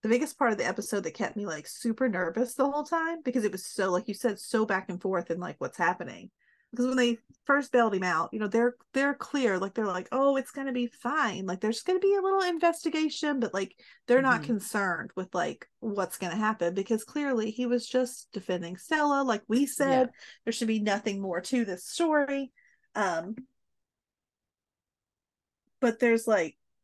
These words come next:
Speaker 1: I mean, obviously it does turn into, like, a huge deal. And the whole time I'm watching, I'm like, "Wait, what?" Like, they wanna suspend him. They want, like, I don't know. It wa-, it was a huge thing. And he,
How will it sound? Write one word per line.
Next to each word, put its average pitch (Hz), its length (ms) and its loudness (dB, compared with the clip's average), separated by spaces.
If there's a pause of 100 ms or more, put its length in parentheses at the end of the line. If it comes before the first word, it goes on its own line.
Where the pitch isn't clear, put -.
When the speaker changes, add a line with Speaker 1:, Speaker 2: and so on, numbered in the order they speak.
(640)
Speaker 1:
I 247 60 -2
mean, 240 300 4
obviously 277 380 4
it 202 100 0
does 339 300 2
turn 208 240 -2
into, 190 220 -4
like, 185 160 -2
a 180 40 0
huge 294 400 4
deal. 247 240 2
And 190 80 -2
the 226 40 2
whole 339 120 2
time 392 160 2
I'm 220 80 2
watching, 220 300 0
I'm 185 100 -4
like, 156 220 -8 (520)
"Wait, 302 180 0
what?" 480 340 2 (340)
Like, 254 100 0
they 262 80 6
wanna 254 200 4
suspend - 480 -4
him. 285 320 -2 (360)
They 208 100 2
want, 190 240 0
like, 160 420 -2
I 240 80 0
don't 180 120 2
know. 151 100 -8
It 247 100 6
wa-, 247 160 4
it 262 160 4
was 262 220 -2 (160)
a 220 40 -4
huge 320 380 2
thing. 185 200 0
And 226 160 0
he, 370 400 2